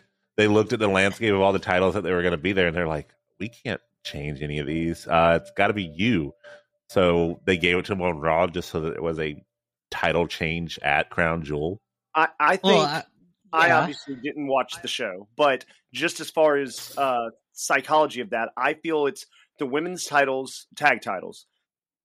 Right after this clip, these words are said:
Speaker 2: were very much so devalued to the point that you had Sasha and Naomi walk out of the company 'cause they felt like they were holding basically just, uh, Christmas presents on E-, Easter. You know, they, they meant nothing.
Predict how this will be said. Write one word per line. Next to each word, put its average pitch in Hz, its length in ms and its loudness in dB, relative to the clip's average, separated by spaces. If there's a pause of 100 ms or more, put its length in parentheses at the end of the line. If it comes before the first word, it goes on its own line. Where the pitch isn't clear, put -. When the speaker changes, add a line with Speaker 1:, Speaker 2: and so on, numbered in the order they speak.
(260)
Speaker 2:
were 139 260 2
very 131 320 0
much 139 160 2
so 139 160 -2
devalued 123 500 2
to - 100 -18
the 120 80 -8
point 127 280 -8
that 117 120 -14
you 127 100 -6
had 117 120 -6
Sasha 127 380 -2
and 120 80 -8
Naomi 117 400 -4
walk 120 260 2
out 120 100 2
of 104 60 -4
the 107 80 -10
company 117 420 -2
'cause 107 160 -16
they 113 100 -6
felt 120 240 0
like 110 240 -4
they 110 160 -4
were 104 300 -4 (100)
holding 113 480 0
basically 107 680 -2 (560)
just, 120 380 -2 (920)
uh, 113 260 4 (200)
Christmas 147 380 0
presents 113 680 -2
on 127 560 -2
E-, 156 280 -6
Easter. 123 420 -6
You 127 80 -4
know, 139 160 4
they, 139 160 2
they 139 140 0
meant 143 220 0
nothing. 131 480 -4